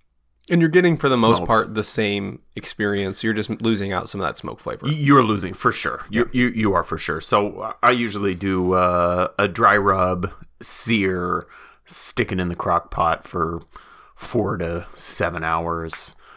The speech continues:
Speaker 2: um, and then finish it, finish it under the broiler.
Speaker 1: It sounds like it works.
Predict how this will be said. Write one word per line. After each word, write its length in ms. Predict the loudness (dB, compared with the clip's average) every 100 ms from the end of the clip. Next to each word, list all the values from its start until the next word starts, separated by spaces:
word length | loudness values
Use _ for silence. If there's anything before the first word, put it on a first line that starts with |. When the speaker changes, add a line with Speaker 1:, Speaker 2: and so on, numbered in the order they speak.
| -14 -4
Speaker 2:
um, 360 | -2 -2 -4 -2
and 160 | 0
then 200 | 0 -2 -4
finish 400 | -2 -2 -2 -6
it, 220 | -8 -6
finish 300 | -4 -4 -4
it 40 | -8
under 140 | -8
the 100 | -10
broiler. 380 | -10 -10 -12 -16 -20 _ _ _ _ _ _ _ _ _ _ _ _ _
Speaker 1:
It 80 | -10
sounds 200 | -8 -8
like 80 | -8
it 100 | -8
works. 300 | -8 -10 -14